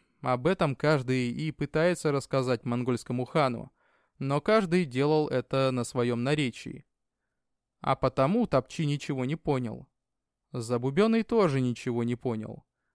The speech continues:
Немецкий он знал совсем плохо, только в рамках школьной программы, а латынь хоть и знал, но тоже в общих чертах.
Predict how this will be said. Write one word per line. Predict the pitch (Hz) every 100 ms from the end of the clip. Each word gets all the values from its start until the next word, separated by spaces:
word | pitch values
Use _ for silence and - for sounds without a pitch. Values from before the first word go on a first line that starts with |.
| _ -
Немецкий | 123 117 151 226 - 175
он | 170 139
знал | 123 180 180
совсем | - 135 151 143
плохо, | 165 185 - 117 110
только | - 131 - 127 120
в | 123
рамках | 135 120 117 -
школьной | - 135 123 127
программы, | 147 156 156 120 110 - _ _ _ _ _
а | - 127
латынь | 127 - 190 156
хоть | - 127
и | 127
знал, | 117 156 175 147
но | 123 123
тоже | - 175 135 123 113 -
в | 123 139
общих | - - 113
чертах. | 165 151 127 120 _